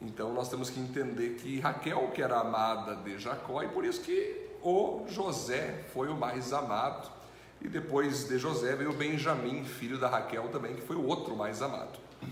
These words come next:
Todos os outros Jacó amava também, mas não tanto como José, que nasceu de Raquel. Você sabe a história, ficaram com inveja dele, porque o pai amava demais. Caiu no poço, foi vendido pros ismaelitas, foi pra casa de Potifar, foi preso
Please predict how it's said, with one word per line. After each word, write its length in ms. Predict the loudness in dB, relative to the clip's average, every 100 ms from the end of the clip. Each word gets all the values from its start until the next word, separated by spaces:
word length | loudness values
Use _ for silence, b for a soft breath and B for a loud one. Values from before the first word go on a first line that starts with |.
| -2
Todos 240 | -2 0
os 140 | 0 2
outros 420 | 2 0 -4 -6 -10 -18 -20 -20 -20 -20 -8
Jacó 320 | -2 0 4
amava 400 | 4 4 4 0
também, 480 | -4 -4 -2 -4 -4 B B B B B B -4
mas 160 | -2 2
não 160 | 2
tanto 500 | 4 2 2 0 -6 -10
como 320 | -2 -2 0 -4
José, 460 | -2 -2 -2 -2 -2 -4 -10
que 80 | -8
nasceu 360 | -6 -6 -6 -2
de 80 |
Raquel. 440 | -2 -2 -2 -2 -2
Você 140 | -6
sabe 220 | -2 -2
a 40 | 0
história, 400 | -2 -2 0 0
ficaram 240 | 0 -2 -2
com 60 |
inveja 360 | -2 -2 -2 -2
dele, 280 | 0 0 0
porque 160 | -2
o 20 | 0
pai 80 |
amava 240 | 0 2 -2
demais. 460 | -2 0 0 0 -6 B B B
Caiu 260 | -2 0 2
no 100 | 0
poço, 380 | 0 2 2 2
foi 100 | 0
vendido 300 | 0 0 -4
pros 140 | -4
ismaelitas, 840 | -4 0 2 2 0 -2 -2 -4 -4
foi 300 | -6 -4 -2
pra 140 | 0
casa 180 | 0 -2
de 80 | -2
Potifar, 640 | -2 -4 -2 2 4 4
foi 220 | 2 -2
preso 480 | -2 -2 0 0 -2